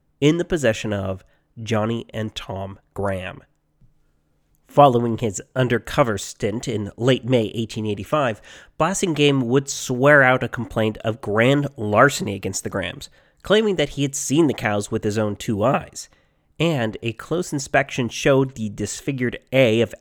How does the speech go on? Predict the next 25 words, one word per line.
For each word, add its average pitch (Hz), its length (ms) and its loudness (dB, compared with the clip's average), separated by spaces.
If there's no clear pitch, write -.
Atchison's 110 600 -4
brand 104 340 -2
on 104 240 -4
one 95 160 -4
hip - 320 -2
and 160 180 -2
the 180 60 -2
clear 131 400 0
J 117 420 -2
T 131 360 -2
brand 98 420 -2
of 101 160 -12
the 104 80 -10
Grahams 101 640 -4
on 104 200 -8
the 92 120 -6
other. 107 320 -2
And 135 100 0
he 143 60 2
said 135 160 4
multiple 113 540 2
witnesses 113 420 -2
could 113 220 -2
corroborate 101 720 0
this. - 300 -16